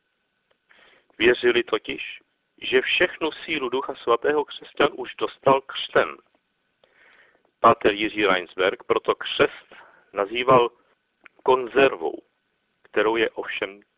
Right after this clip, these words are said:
zapotřebí otevřít. A Káďa ji otevřel. Když člověk dočte interview se Zdeňkem Zeleným a zavře noviny, nemůže jen tak přejít k pořádku dne.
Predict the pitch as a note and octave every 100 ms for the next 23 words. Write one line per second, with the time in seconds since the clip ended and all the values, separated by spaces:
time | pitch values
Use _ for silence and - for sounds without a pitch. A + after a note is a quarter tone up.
0 | _ F#2+ - F2 - F#2 F2+ F#2 - -
1 | - C2 - - _ _ _ _ _ _
2 | _ _ _ _ _ _ - F#2 G#2 G#2
3 | A2 C3 C#3 _ _ _ _ _ _ A2
4 | F2 - - - - - _ _ _ _
5 | _ _ _ _ _ _ - - - _
6 | _ _ _ _ - C3+ - - G#3+ C#3
7 | B2+ C3 - C#3 C3 - C3+ B2 - G#2
8 | G#2+ B2+ C3 A#2 F#2 F#2 E2 D#2+ D#2+ -
9 | _ _ _ _ _ _ _ _ _ -
10 | - G#2 A2+ G#2 G#2+ F#2 E2 D2+ D#2+ _
11 | _ _ _ _ _ _ _ _ _ A#2
12 | F3 D#3 C3 B2 A#2 - - A#2 G#2 -
13 | - - - _ G#2+ G#2+ G#2+ G#2 - G2
14 | F2 E2